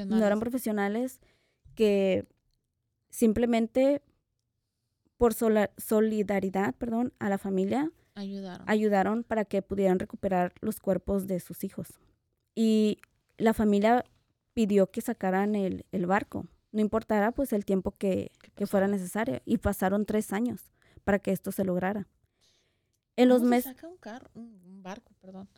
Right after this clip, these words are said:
Speaker 1: Ok, les voy a decir cómo lo
Speaker 2: <laughs> Ok,
Speaker 1: hicieron
Speaker 2: because
Speaker 1: este.
Speaker 2: that seems hard.
Speaker 1: Sí, ah, de la manera que lo hicieron fue de que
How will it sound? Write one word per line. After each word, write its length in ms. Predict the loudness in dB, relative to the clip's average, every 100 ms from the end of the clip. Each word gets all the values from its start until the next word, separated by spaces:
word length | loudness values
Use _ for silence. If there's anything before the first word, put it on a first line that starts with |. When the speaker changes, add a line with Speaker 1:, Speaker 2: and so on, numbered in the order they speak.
| _ _
Speaker 1:
Ok, 180 | -6 -2 -4 -2
les 220 | 0 2 2
voy 120 | 0
a 40 |
decir 200 | 0 -2
cómo 180 | 0 2
lo 60 | 0
Speaker 2:
<laughs> 0 |
Ok, 40 |
Speaker 1:
hicieron 300 | 0 -2 -2
Speaker 2:
because 140 | -2 -2
Speaker 1:
este. 120 | -4
Speaker 2:
that 20 |
seems 160 | -10 -6
hard. 280 | -6 -6 -10 _ _ _ _ _ _
Speaker 1:
Sí, 300 | 0 0 0 -8 _ _ 0
ah, 480 | 2 4 2 -2 -8 _ _ _
de 180 | 2 4
la 80 |
manera 340 | 4 2 0 0
que 140 | 0
lo 60 | 0
hicieron 480 | 2 0 2 -2 -4
fue 260 | 0 2
de 120 | 0
que 500 | -4 -2 0 0 -2